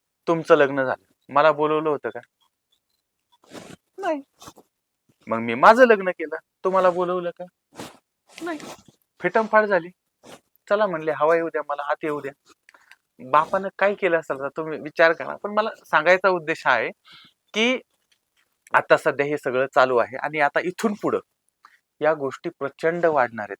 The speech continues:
तुम्ही तुमच्या आजूबाजूला, गावामध्ये, परिसरामध्ये किंवा आता घरामध्ये सुद्धा असं बघाल की पोरानं परस्पर लग्न केलं किंवा पोरीनं परस्पर लग्न केलं आणि नंतर आता काय करणार बाबा, चला द्या परवानगी, जाऊ द्या, होऊ द्या. त्या मुलीचा बाप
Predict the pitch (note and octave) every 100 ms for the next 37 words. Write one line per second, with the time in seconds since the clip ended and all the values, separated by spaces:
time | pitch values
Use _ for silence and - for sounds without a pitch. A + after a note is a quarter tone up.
0 | - C#3 D#3+ D3 C3 C#3+ C3 B2 C#3+ C3
1 | C3 C3+ C3 A#2 B2 C3+ B2+ C3 - B2
2 | C#3 - C#3 C#3+ D3 - F3 E3+ - E3+
3 | C#3 F3 F#3 E3+ - A#2 G#2 _ _ _
4 | - D3+ G3 F3+ F3+ F#3+ G3 A3+ - _
5 | _ E3+ F3+ F#3+ F#3+ F#3+ - G3 F#3+ F3+
6 | F#3 F#3 F3+ F3+ F3+ - F3 F3 E3 D#3
7 | D#3 - D#3+ D3 D3+ D#3+ D#3 D#3 D3 D3+
8 | D3+ D3+ C3+ D3 - E3 D#3+ B2+ B2+ B2+
9 | B2+ C3 - C#3 B2+ C3+ C3+ A#2+ A#2 A#2+
10 | A#2 B2 - A2+ A#2 A2 A#2 A2+ - _
11 | _ _ - _ _ - D3+ D3 D#3 D3+
12 | C#3+